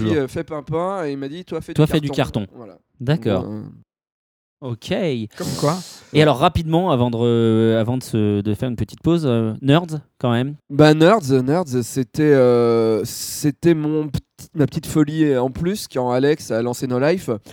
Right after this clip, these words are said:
Speaker 1: On était prévenu avant que la chaîne se lance. Euh, j'ai, j'ai su six mois avant que la chaîne se lance à peu près. Alex m'a proposé de reprendre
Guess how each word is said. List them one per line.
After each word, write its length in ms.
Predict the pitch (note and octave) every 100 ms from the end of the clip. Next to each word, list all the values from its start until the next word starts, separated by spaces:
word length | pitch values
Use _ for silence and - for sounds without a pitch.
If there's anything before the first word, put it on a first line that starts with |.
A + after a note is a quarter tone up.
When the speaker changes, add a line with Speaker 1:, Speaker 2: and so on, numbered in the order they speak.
| _ _ _
Speaker 1:
On 180 | A#2+ A#2+
était 180 | B2+ C3+
prévenu 340 | - C3+ D3 -
avant 300 | A#2+ A#2+ F#3+
que 100 | B2+
la 60 |
chaîne 220 | A2+ B2+ A#2+
se 120 | A#2
lance. 340 | C3 F#3+ -
Euh, 360 | G#2+ G#2 G#2 A2
j'ai, 760 | A2 - - - - - - G2+ -
j'ai 180 | A#2+ A#2+
su 160 | A2+ B2+
six 240 | - -
mois 260 | D#3+ D#3+ E3+
avant 200 | D3+ D#3
que 100 | -
la 60 | -
chaîne 200 | - C3+
se 120 | C3
lance 220 | D3 F3+
à 40 | A#2+
peu 100 | B2+
près. 200 | - F#3 _ _ -
Alex 220 | B2 -
m'a 80 | A#2
proposé 460 | - - B2 C#3 D3 _ _ _ _
de 60 | B2
reprendre 560 | C#3+ F3 A#3+ A#3+ -